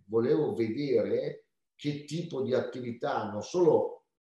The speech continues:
eh, diciamo, la, la, l'attività specifica dell'elettronica, ma a crescere quella che era la mia esperienza nelle relazioni e quant'altro, sempre con l'obiettivo, prima o poi, tutto quello che sto imparando,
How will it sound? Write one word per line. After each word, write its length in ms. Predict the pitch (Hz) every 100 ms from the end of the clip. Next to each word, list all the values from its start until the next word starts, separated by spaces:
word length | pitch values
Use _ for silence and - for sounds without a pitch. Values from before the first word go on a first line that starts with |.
| _
eh, 200 | 90 90
diciamo, 380 | 92 90 113 113
la, 160 | 104 98
la, 240 | 92 90
l'attività 500 | 90 92 92 101 120
specifica 640 | 113 - 98 - 104 98 104
dell'elettronica, 1040 | 98 98 98 92 - 95 85 82 - - _ _ _ -
ma 280 | 127 156 120
a 80 |
crescere 460 | 117 147 143 151 147
quella 200 | 123 127
che 60 | 120
era 300 | 117 113 113
la 120 | 110
mia 100 | 113
esperienza 440 | 110 113 127 -
nelle 300 | 110 107 104
relazioni 680 | 98 101 101 - - 110 104
e 80 | 98
quant'altro, 580 | 98 92 - 85 87 160
sempre 380 | 160 190 170 175
con 120 | 151
l'obiettivo, 480 | 147 151 - 127 -
prima 280 | 151 180 196
o 80 |
poi, 580 | - 104 92 92 107 110 _ _ _ _
tutto 340 | - 175 170 143
quello 220 | 151 143
che 420 | 117 113 104 -
sto 240 | - - 135
imparando, 920 | 135 147 135 98 92 98 101 104 -